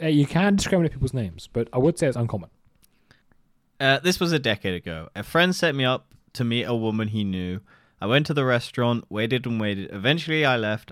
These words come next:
Speaker 2: I asked him what happened. She apparently came in, looked at me, decided I was not her type, and left. No courtesy to even greet me, so I could also <laughs> leave.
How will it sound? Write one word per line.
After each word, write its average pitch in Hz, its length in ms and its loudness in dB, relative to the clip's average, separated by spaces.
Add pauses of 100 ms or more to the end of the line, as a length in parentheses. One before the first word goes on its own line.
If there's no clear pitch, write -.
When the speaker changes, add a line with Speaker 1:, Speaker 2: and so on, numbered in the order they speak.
Speaker 2:
I 113 120 -2
asked 127 340 0
him 117 140 -2
what 120 160 0
happened. 98 420 -4 (160)
She 120 200 -2
apparently 151 460 2
came 135 360 0
in, 110 260 0
looked 143 320 2
at 123 60 2
me, 107 180 -2
decided 127 480 2
I 117 100 4
was 107 140 -2
not 156 220 4
her 139 100 4
type, 107 400 -2
and 107 200 -4
left. 104 340 -6 (100)
No 143 160 6
courtesy 147 500 0
to 127 80 -4
even 120 320 -4
greet 107 280 -6
me, 110 160 -6
so 107 160 -6
I 107 100 0
could 101 180 -10
also 98 420 -8
<laughs> - 40 -18
leave. 113 260 -8